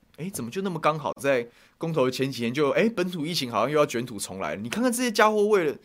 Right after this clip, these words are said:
好啦，这可能是刚好啦，哈，一切都是那么的正好啦，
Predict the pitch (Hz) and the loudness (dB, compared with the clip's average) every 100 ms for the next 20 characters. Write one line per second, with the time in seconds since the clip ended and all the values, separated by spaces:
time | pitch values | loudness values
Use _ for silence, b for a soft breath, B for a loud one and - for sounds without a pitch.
0 | b b b b b b _ 170 220 139 | b b b b b b _ 10 10 8
1 | 113 240 220 165 165 185 175 165 135 85 | 2 -6 -2 -2 -2 -4 -4 -4 -4 -4
2 | 67 113 113 156 - 196 180 170 175 160 | -4 -4 -2 0 6 6 6 2 -2 0
3 | 123 120 147 101 82 | -2 0 -2 -2 -10